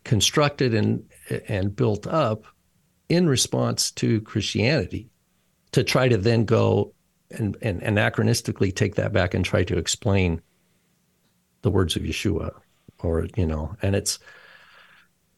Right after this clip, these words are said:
yeah, it's, it's a, it's a, it's a tough, uh,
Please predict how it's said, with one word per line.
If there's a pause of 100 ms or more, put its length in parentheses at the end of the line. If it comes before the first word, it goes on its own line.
(800)
yeah, (180)
it's,
it's
a, (720)
it's
a, (160)
it's
a
tough,
uh,